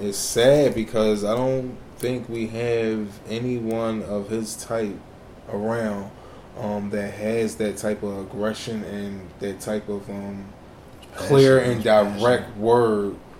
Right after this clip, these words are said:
Speaker 2: Right.
Speaker 1: You know what I mean? Like, I, I don't think we gonna see nothing like that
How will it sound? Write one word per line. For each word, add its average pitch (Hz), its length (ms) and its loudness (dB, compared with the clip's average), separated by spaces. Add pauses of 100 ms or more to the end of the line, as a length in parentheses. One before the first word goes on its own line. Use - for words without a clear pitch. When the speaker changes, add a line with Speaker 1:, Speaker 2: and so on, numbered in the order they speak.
(120)
Speaker 2:
Right. 98 360 -6 (260)
Speaker 1:
You 123 140 4
know 131 200 8
what 131 60 6
I 135 40 2
mean? 135 260 6
Like, 117 280 2 (520)
I, 117 40 -6
I 113 260 -6
don't 113 120 -8
think 110 180 -4
we 110 60 -6
gonna 110 180 -6
see 117 200 -8
nothing 110 320 -8
like 110 180 -8
that 107 180 -10